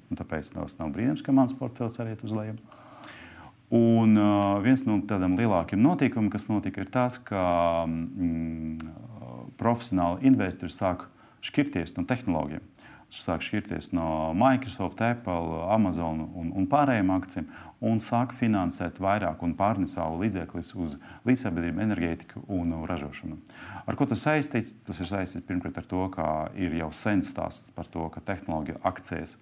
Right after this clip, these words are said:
jau pārvērtēts, kā arī stāsts par to, ka, ā, augstas inflācijas laika labāk turēties tieši pie šīm uzņēmumiem. Nu, un kāds būs prognozes? Ā, ko mēs izdarām? Mēs paskatāmies dažādus avotus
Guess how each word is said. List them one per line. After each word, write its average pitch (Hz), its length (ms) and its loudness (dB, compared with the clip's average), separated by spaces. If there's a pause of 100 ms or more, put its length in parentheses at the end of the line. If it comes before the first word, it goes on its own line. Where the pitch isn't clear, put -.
(260)
jau 73 160 -6
pārvērtēts, 107 840 0 (720)
kā 95 220 6 (160)
arī 101 760 4
stāsts - 320 -2
par 92 100 -6
to, 107 220 0
ka, 87 180 0 (300)
ā, 85 160 4 (160)
augstas 104 320 -2
inflācijas 90 560 0
laika 117 400 0
labāk 95 640 2
turēties 80 580 -4
tieši - 380 -6
pie 82 180 -8 (140)
šīm 82 400 -2 (400)
uzņēmumiem. - 560 -4 (1120)
Nu, 113 220 8 (320)
un 113 140 8
kāds 135 180 4
būs 131 160 0
prognozes? 98 480 4 (400)
Ā, 98 160 2 (720)
ko 147 80 2
mēs 139 160 6
izdarām? 76 320 -2 (200)
Mēs 95 220 0
paskatāmies 101 580 0
dažādus 90 440 0
avotus 113 500 2